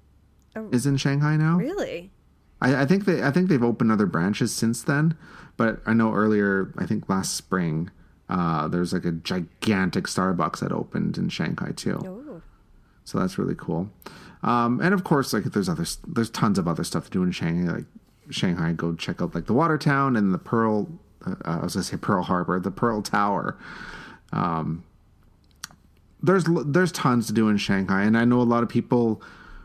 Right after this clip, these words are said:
Speaker 2: worry about Shanghai.
Speaker 1: Shanghai
Speaker 2: Um,
Speaker 1: was cool. I, we had no problems
Speaker 2: yeah.
Speaker 1: there, and we were with, with a child.
Speaker 2: Yeah, like, I, I would say I, I never felt unsafe
Speaker 1: Mm-hmm, I agree.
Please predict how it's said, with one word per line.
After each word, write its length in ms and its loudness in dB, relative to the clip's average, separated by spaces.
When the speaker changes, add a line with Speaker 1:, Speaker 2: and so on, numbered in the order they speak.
Speaker 2:
worry 600 4
about 260 2
Shanghai. 800 4
Speaker 1:
Shanghai 380 0
Speaker 2:
Um, 80 4
Speaker 1:
was 160 0
cool. 280 -4
I, 260 -2
we 280 -8
had 160 -6
no 220 -4
problems 360 -4
Speaker 2:
yeah. 100 4
Speaker 1:
there, 360 -2
and 100 -8
we 120 -6
were 140 -4
with, 140 -10
with 160 -10
a 200 -10
child. 480 -12
Speaker 2:
Yeah, 300 2
like, 140 -2
I, 120 2
I 240 0
would 120 0
say 220 0
I, 300 0
I 20 2
never 260 2
felt 280 0
unsafe 520 2
Speaker 1:
Mm-hmm, 380 -6
I 40 -6
agree. 420 -10